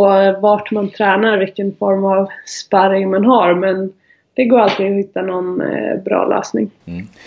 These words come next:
Speaker 2: Och just Australien, finns, finns det någon gemensam syn på träning och tävling inom simning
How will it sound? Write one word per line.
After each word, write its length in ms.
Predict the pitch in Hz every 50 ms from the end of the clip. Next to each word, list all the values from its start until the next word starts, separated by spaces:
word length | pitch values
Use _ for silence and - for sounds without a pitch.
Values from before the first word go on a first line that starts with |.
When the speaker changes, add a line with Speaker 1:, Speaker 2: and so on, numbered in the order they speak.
| - - -
Speaker 2:
Och 100 | - 131
just 240 | 131 135 127 - -
Australien, 600 | 131 123 120 - - 139 147 165 147 117 104 98
finns, 520 | - - 131 127 117 - - - - - -
finns 320 | 127 139 156 160 147 -
det 100 | - 143
någon 220 | 135 131 127 123 117
gemensam 760 | 110 117 117 113 110 107 101 95 95 92 92 - 98 98 95
syn 440 | - - - 143 139 127 117 107 107
på 140 | - - -
träning 540 | - 117 117 107 95 90 85 87 85 85
och 60 | 85 -
tävling 520 | - 98 92 85 78 87 87 85 85 85
inom 140 | 82 82 82
simning 480 | - - 98 90 87 85 82 82 82